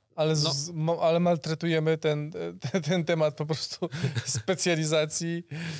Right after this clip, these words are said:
Speaker 1: Tak, chyba po przesłuchaniu tego odcinka nie, nie da się nie, nie, nie wyspecjalizować. W
Speaker 2: Nie da,
Speaker 1: sensie
Speaker 2: nie
Speaker 1: ja
Speaker 2: da
Speaker 1: bym,
Speaker 2: się nie
Speaker 1: ja nie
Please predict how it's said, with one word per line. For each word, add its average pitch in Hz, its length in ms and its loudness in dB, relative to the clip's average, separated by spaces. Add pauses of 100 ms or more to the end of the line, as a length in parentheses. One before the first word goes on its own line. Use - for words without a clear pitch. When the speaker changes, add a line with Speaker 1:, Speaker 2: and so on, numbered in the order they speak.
(260)
Speaker 1:
Tak, 143 360 0
chyba 147 240 -2
po 143 120 -4
przesłuchaniu 156 480 -2
tego 151 300 -2
odcinka 156 380 -4 (100)
nie, 147 260 -10 (1300)
nie 170 380 -4
da 170 140 2
się 156 200 0 (840)
nie, 160 160 -6
nie, 160 200 2
nie 160 140 0
wyspecjalizować. 147 800 -2
W 139 60 -2
Speaker 2:
Nie 143 100 2
da, 127 40 0
Speaker 1:
sensie 151 120 0
Speaker 2:
nie 143 60 0
Speaker 1:
ja 147 60 2
Speaker 2:
da - 20 -4
Speaker 1:
bym, 151 100 0
Speaker 2:
się 147 120 -2
nie 143 60 -2
Speaker 1:
ja 143 40 0
nie 135 60 -4